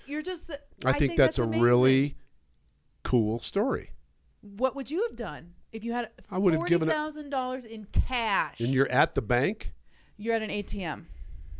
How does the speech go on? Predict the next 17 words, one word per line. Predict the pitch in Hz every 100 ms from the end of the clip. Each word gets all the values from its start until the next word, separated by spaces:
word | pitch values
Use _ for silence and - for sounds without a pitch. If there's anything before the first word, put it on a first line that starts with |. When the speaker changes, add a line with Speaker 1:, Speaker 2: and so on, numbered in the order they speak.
| - - - - - _ _
Speaker 1:
They, | - 220 220
they | 202 180 151
Speaker 2:
And, | 147
and | 143
so | - 147
the | 117
box | 127 156 -
has | 147 147 139 131 - - - _ -
the | 110 123 120 117 113 110 107 - - _ _
address | 117 131 139 143 139 -
and | 110
the |
bank | 92 120 139 123
and | 107
all | 120 131
this | 139
stuff | - 151 165 -